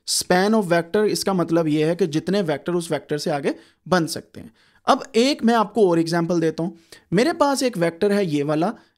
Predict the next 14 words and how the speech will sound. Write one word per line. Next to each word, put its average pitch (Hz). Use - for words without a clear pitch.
जिसका 202
नाम 170
है 202
माइनस 160
वन, 165
अ, 156
वन 175
and 156
वन, 156
और 160
यहां 156
पे 165
अगर 226
मैं 160